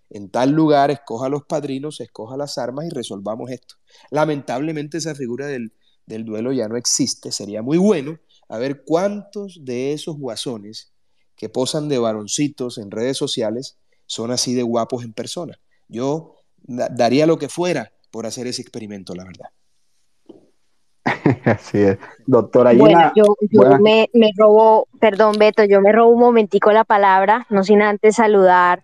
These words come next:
Speaker 3: a Abelardo de la Espriella, un hombre muy conocido, eh, en nuestro país. Un placer tenerlo acá en Las Opinadoras. Saludar también a Diego Cadena, a nuestro gran amigo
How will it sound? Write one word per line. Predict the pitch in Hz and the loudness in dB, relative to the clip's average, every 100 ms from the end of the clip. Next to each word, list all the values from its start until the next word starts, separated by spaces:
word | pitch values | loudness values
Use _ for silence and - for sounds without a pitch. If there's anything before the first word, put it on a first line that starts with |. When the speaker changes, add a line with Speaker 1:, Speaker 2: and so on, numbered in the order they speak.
| _ _ _ - - - | _ _ _ -20 -12 0
Speaker 3:
a | 196 196 190 185 175 170 - _ - | 2 4 4 2 0 -2 -6 _ -2
Abelardo | 190 196 190 190 180 202 | 2 4 4 2 2 4
de | 208 | 6
la | 202 | 6
Espriella, | 185 _ 208 214 240 277 320 - - | 2 _ 4 6 6 4 0 -4 -4
un | 185 | 0
hombre | 190 196 | 2 4
muy | 220 254 | 6 4
conocido, | 254 254 240 220 214 214 220 226 - | 4 2 0 2 6 6 6 4 4
eh, | 202 196 196 - | 4 6 2 2
en | 208 208 | 4 6
nuestro | 202 - 202 | 4 2 0
país. | 180 170 202 302 - _ - _ _ _ | 2 2 4 2 -2 _ -20 _ _ _
Un | _ | _
placer | 202 196 202 | -2 0 0
tenerlo | 214 202 196 202 | 2 2 4 2
acá | 202 202 | 2 0
en | |
Las | 196 190 | -2 -2
Opinadoras. | 208 190 175 190 254 269 | -2 2 4 4 4 2
Saludar | - 208 190 175 | 0 2 4 2
también | 170 180 185 185 | 0 0 2 2
a | |
Diego | 180 185 190 | 2 4 4
Cadena, | 170 180 233 247 269 _ _ _ _ _ | 2 4 4 2 -2 _ _ _ _ _
a | 196 202 190 | 2 2 2
nuestro | 202 196 214 | -2 0 2
gran | 196 190 202 | 4 4 2
amigo | 220 233 233 240 | 4 4 6 6